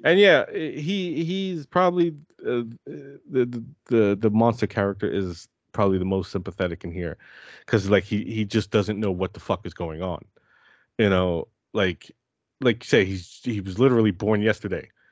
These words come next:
And, like, when he, when he, when, when he, when he throws the girl in the water, it's just,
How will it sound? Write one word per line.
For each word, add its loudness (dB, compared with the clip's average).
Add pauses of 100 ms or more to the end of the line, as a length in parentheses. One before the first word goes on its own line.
(440)
And, -2
like, -4
when -2
he, -6
when -2
he, -4
when, 2
when 4
he, 0
when 0
he -8
throws 2
the -4
girl 2
in 0
the 0
water, -4
it's -12
just, -14